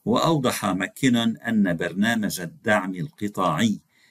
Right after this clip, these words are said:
للسلع الأساسية يشكل ردًا مباشرًا على الرسوم الجمركية التي تفرضها الولايات المتحدة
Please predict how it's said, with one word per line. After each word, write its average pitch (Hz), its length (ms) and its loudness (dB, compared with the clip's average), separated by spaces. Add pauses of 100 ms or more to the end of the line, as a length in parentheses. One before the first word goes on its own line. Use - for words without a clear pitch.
(160)
للسلع 92 600 2
الأساسية 107 1080 -4 (320)
يشكل 120 600 0 (180)
ردًا 98 420 0
مباشرًا 104 1040 -2
على 104 280 -2
الرسوم 92 640 -2
الجمركية 101 1120 0 (440)
التي 117 400 2
تفرضها 98 760 0
الولايات 92 640 -2 (100)
المتحدة 87 920 -6